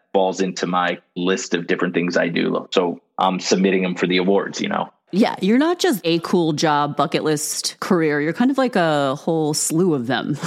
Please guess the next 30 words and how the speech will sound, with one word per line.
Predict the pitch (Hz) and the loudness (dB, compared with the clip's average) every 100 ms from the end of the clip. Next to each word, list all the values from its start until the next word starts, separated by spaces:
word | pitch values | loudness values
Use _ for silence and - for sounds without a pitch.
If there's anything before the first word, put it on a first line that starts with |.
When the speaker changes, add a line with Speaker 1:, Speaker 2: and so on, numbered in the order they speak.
| - | 0
Speaker 1:
<laughs> | |
To, | 156 151 131 127 160 131 | 2 2 0 0 0 2
to, | 139 | 0
to | 139 117 | 2 0
some | 110 113 101 | 2 2 2
extent. | 95 - 98 - - _ _ | 0 -2 -2 -2 -10 _ _
Speaker 2:
We | 247 233 311 | -2 0 2
want | 359 480 | 2 0
to | 381 - | -2 0
try | 220 | 0
to | 190 | 2
give | 180 | 0
people | 180 185 180 175 | 0 0 0 0
some | 175 160 147 | 2 2 0
advice, | 143 127 120 127 131 | 0 0 0 -2 -4
of | |
course, | - 131 127 123 - - | -4 -2 -2 -4 -6 -8
takeaways, | - 196 180 165 139 95 143 | 0 0 2 0 0 -2 -6
if | 117 - | -6 -4
you | 143 | -2
will. | 123 80 76 80 180 _ | -2 -2 -4 -6 -10 _
Maybe | - 240 269 | 0 2 2
there's | 320 285 | 2 2
one, | 190 190 202 | 2 2 2
maybe | 202 | 2
you | 208 | 2
have | 196 | 2
more | 180 170 175 | 2 2 2
than | 165 156 | 2 2
one, | 135 80 92 208 | 2 0 0 -2